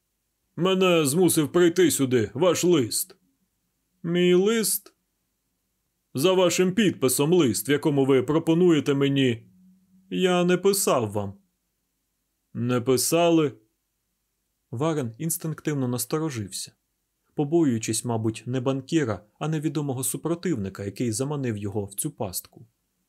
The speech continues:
Вдруге погляд Варена звернувся в наш бік, і він кинувся до дверей. Пан Андермат перегородив йому дорогу. «Ви куди, Варене?» Мені не подобаються підозрілі діла, якими тут запахло.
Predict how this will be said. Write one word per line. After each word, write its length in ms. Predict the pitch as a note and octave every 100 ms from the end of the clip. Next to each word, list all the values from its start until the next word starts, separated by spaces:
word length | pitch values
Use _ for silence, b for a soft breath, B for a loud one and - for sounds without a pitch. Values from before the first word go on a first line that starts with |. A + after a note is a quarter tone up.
| _ _ _ -
Вдруге 420 | A2 D3+ D3 G#2
погляд 380 | - A2 A2+ A2+
Варена 360 | C#3 B2+ A#2
звернувся 520 | A2 C3+ C#3+ D3 -
в 60 | A#2+
наш 200 | B2 D3+
бік, 360 | B2 G2+ - _ _ _ _
і 100 | D#3+
він 260 | D#3+ D#3 A2+
кинувся 460 | - D#3 C3+ -
до 120 | B2 C3
дверей. 420 | C#3 D3+ F#2+ - _ _ _ _ _ _ _ -
Пан 220 | C3 B2+
Андермат 640 | - B2 A#2+ C3 D3 C#3+ -
перегородив 600 | - C#3+ C#3+ D#3+ F3 D3+ F#2+
йому 200 | F#2+ G2+
дорогу. 480 | C3+ B2+ F#2+ - _ _ _ _ _ _ _
«Ви 260 | - G#3+ A3
куди, 440 | - A#3 E3 A#2 -
Варене?» 640 | C#3+ D3 A#2 A2 G#2+ G#2 _ _ _ _ _ _ _ -
Мені 500 | C3 D3 E3 D#3+ B2
не 180 | C#3 E3
подобаються 680 | E3 F3+ G3 C3+ A#2 A2 C3
підозрілі 600 | C#3 C3+ C#3 C#3 C#3 C3+
діла, 460 | C3+ D#3+ E3 C#3
якими 400 | B2+ D#3 D#3 C#3+
тут 200 | D3 D3
запахло. 760 | C3 D#3+ D#3+ D#3 A2 - G#2